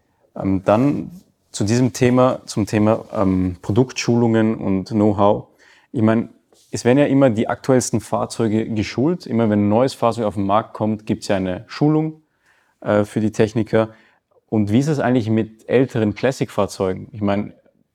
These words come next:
b-, beispielsweise ein Kunde kommt mit seinem Porsche neun elf aus dem Jahr neunzehnhundertdreiundsechzig in die Werkstatt.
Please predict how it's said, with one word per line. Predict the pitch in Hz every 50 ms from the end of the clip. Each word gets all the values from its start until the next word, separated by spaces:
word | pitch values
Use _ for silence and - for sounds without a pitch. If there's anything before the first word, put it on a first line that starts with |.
| _ _ -
b-, | - - - - _
beispielsweise | - 113 110 110 - 127 101 104 110 110 104 104
ein | 104 101
Kunde | - 131 139 127 123
kommt | - - - 117 117 110 -
mit | 110 98
seinem | - - 110 107 107 107 104 101 -
Porsche | - 107 107 107 - - 110
neun | 104 101 98 101
elf | 104 - 117 120 123 - - _ _ _ _ _ _
aus | - - 104 98 -
dem | - 104 104
Jahr | 104 101 98
neunzehnhundertdreiundsechzig | 98 104 107 107 - - 101 92 - - 113 117 120 107 - 110 98 - - - - 98 - - -
in | - 110
die | 101 95
Werkstatt. | 101 110 110 - - - 95 98